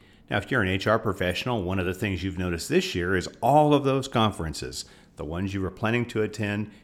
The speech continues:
have either been canceled or they've gone virtual.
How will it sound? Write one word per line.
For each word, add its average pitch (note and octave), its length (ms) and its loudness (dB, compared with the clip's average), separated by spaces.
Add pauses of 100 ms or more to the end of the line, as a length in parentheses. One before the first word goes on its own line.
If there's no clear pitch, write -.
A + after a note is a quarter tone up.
have G#2 200 -2
either G2 160 -2
been E2 240 -8
canceled C3 680 -2
or F#2 180 -2
they've F2 240 -2
gone F2+ 320 -4
virtual. D#2+ 600 -6